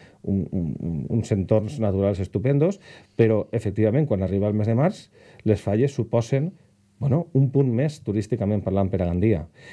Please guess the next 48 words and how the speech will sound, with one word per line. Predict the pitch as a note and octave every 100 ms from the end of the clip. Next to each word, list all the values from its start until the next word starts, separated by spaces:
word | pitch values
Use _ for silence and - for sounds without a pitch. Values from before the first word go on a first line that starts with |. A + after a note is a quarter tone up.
| - G2+
I |
això | F#2+
ho | A2
sabem | A#2+ A#2 A#2
perquè | G2+
els | F#2
carrers | - F#2+ F2+
estan | - F2+ F2+
plens | G#2 G2 F#2
de | F2
gent, | A#2 G#2+
perquè | G2 F2+ F#2+ F#2+
l'hostaleria | F2+ E2+ F#2 E2+ F2+ F2
està | - E2+
a |
tope, | A2 G#2 G2 F#2+
perquè | F#2 F2+
els | F2+
hotels | F2+ G2+ G2
estan | F#2 - G#2 G2 - - -
a | G2
un | G2
noranta | F2+ G#2 G#2
o | F2+
un | F2+
cent | F#2 F2
per | E2
cent | F#2+ F2+
d'ocupació. | E2 F2 F2 B2 A#2 A2+ - - - - -
És | -
important | F#2 F#2+ A2 G#2+
que | G2+
les | F#2+ F2+
dates | G2 F#2+ F2
caiguen | G#2 F#2+ F#2
bé | F2 G2
dins | F2+
de | F2+
la |
setmana, | E2+ E2+ G#2 A2+
és | G2
important | F2 E2+ F#2+
que |
faça | F#2 - F#2
bon | F2+
oratge, | E2 F#2+ A#2 G2+
és | G#2+
important... | G2 F2+ G#2+ -